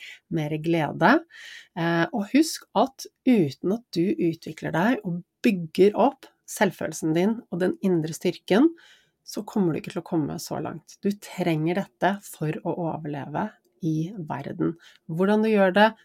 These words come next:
spiller ingen rolle. Du får masse god input her på denne podcasten, men det jeg vil si er at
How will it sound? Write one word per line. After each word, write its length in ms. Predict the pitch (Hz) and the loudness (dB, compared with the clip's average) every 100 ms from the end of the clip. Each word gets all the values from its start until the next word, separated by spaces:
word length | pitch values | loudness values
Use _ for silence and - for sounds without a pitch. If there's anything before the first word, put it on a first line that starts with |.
| - | -18
spiller 360 | - 180 180 | -6 -2 0
ingen 200 | 180 185 | 0 2
rolle. 260 | 180 160 165 175 170 | 2 2 2 2 -2
Du 80 | 175 | -8
får 240 | - 170 | -4 0
masse 360 | 185 - - 165 | 0 -4 -8 -4
god 320 | 156 156 - | 0 0 0
input 400 | 160 160 - 170 - | -4 -6 -6 -8 2
her 280 | 170 208 269 - - _ | 6 6 2 -8 -20 _
på 180 | - 160 165 | -4 -2 2
denne 180 | 160 160 | 0 -2
podcasten, 640 | 165 - - - 208 302 320 - - | -6 -8 -12 0 4 4 4 -16 -10
men 420 | 180 175 180 220 - - | 0 6 8 6 4 -2
det 220 | 170 180 | -2 0
jeg 120 | 180 | 0
vil 100 | 214 | -2
si 200 | - 202 226 | -4 -2 -2
er 360 | - 185 185 196 | -2 -6 -2 -2
at 120 | - | -4